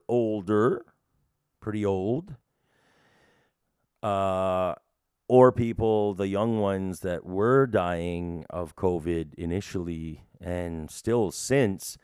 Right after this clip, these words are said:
were mostly people that were, had pre-existing conditions,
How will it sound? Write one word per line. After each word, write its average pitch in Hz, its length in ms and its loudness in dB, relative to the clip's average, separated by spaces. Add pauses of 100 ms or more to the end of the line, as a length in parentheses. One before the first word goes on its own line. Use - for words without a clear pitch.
(560)
were 95 100 -8
mostly 120 500 2
people 92 440 -6
that 87 260 -4
were, 82 840 -6
had 82 360 -8
pre-existing 92 1700 -8
conditions, - 840 -12